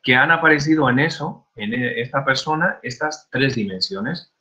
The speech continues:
Entonces pondría los motivos por los que yo considero que eso lo vamos a utilizar en colocar la evaluación. Debemos conocer tipo de evaluación, pero es muy importante conocer los resultados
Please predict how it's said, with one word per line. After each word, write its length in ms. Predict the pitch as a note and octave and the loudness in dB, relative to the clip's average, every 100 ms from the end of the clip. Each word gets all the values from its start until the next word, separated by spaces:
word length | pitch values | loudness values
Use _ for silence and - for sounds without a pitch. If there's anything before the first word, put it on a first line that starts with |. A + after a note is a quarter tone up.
| _ | _
Entonces 320 | G#2 A2+ C#3 D#3 | -4 -2 -2 -2
pondría 360 | B2+ A#2 C#3 D#3 | 0 2 4 4
los 200 | D3+ B2 | 4 4
motivos 500 | A#2 A#2 D#3+ F3+ F3+ | 2 4 4 4 2
por 140 | A#2 | -2
los 120 | A2 G#2+ | -4 -6
que 100 | G#2 | -6
yo 160 | A#2 | -4
considero 680 | A#2+ G#2+ - D3 C#3+ B2 - _ _ _ _ _ | -4 -8 -2 0 0 -4 -12 _ _ _ _ _
que 140 | A#2 B2 | 2 2
eso 200 | B2 G#2+ | 2 0
lo 120 | G#2 | 2
vamos 260 | A2 B2 | 2 2
a 40 | A#2+ | -2
utilizar 520 | A#2 A#2 A#2 C3+ - | -2 -4 0 0 0
en 160 | - F#2+ | -6 -8
colocar 380 | F#2+ - A2+ A2+ | -6 -4 -2 2
la 120 | A#2+ | 4
evaluación. 600 | A#2 A#2 B2 D#3+ G3 F3 | 4 4 2 0 0 -2
Debemos 360 | - A2 B2 B2+ | -6 -2 0 0
conocer 440 | B2 A#2 A2+ A#2 - | -2 -4 0 -2 0
tipo 240 | C3+ D#3 | -2 2
de 80 | D#3 | 2
evaluación, 560 | D#3 D#3 D#3 F#3 G#3 - _ _ | 4 2 0 -2 -2 -8 _ _
pero 180 | A#2+ B2 | 0 4
es 60 | |
muy 160 | D3+ D#3 | 4 4
importante 640 | D3+ D3 D#3+ D#3+ F3 - - | 2 0 0 0 -2 -2 -4
conocer 440 | B2 A#2+ B2 D#3 | -2 -2 -2 0
los 240 | C3 A2 | 0 -2
resultados 600 | A2 G#2 G#2 - - - | -4 -12 -14 -2 -2 -2